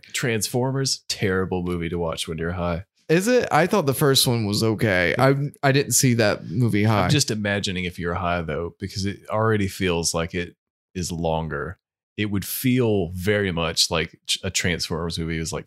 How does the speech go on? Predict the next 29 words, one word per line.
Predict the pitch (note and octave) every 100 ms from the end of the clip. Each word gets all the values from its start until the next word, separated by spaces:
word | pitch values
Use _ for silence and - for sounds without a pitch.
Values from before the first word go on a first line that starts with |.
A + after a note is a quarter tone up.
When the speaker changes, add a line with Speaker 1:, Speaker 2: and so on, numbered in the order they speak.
| _
Speaker 1:
five | - C2 C#2+
hours | A1+ A#1+ -
long. | - D#2 E2 F#2 _ _ _ _ _ _ _ -
Speaker 2:
Ugh. | A2+ G#2 - - -
Speaker 1:
Like | A#2+ A2+
it, | B2 G#2+
like | A2 G#2
it'd | A#2 G#2
be | A2+
one, | G2+ A2+ G#2+
it's | G#2 G#2 - -
like | A#2 A2
the | C3
equivalent | B2 E3 D#3+ C#3 G2+
of | F#2
one | G#2 G#2
of | F#2+
those | F#2 E2+
Lord | F2+ F#2
of |
the | F2
Rings | F2 F2 E2
movies | E2 E2 D#2+ -
where | E2+
they | E2+
did | F2 E2+
the |
director's | D2+ D#2 D2+ E2 G2 -
cut, | G2+ F#2 -